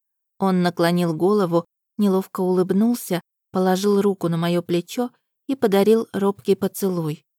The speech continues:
Я прижалась к его широкой груди. От моего варвара пахло лесными травами и малиной.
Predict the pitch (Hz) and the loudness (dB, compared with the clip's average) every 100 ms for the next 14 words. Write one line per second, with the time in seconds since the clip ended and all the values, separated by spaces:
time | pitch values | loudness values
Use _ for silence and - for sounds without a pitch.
0 | _ _ _ _ _ _ _ 180 180 196 | _ _ _ _ _ _ _ 0 0 0
1 | 170 170 185 180 - 175 170 185 185 185 | -4 -2 -2 -4 -4 -2 0 -2 -4 -4
2 | 185 180 196 208 185 160 165 _ _ _ | -4 -4 0 0 0 -6 -6 _ _ _
3 | _ 185 185 185 175 185 175 202 170 160 | _ -2 0 0 2 2 2 0 0 -2
4 | 160 196 196 196 175 175 - 196 180 - | -2 -4 -4 -4 -2 -4 -4 -4 -4 -4
5 | 214 220 208 202 - 220 208 214 208 170 | -4 -2 -2 -2 -2 -2 0 0 -2 -2
6 | 160 165 | -4 -10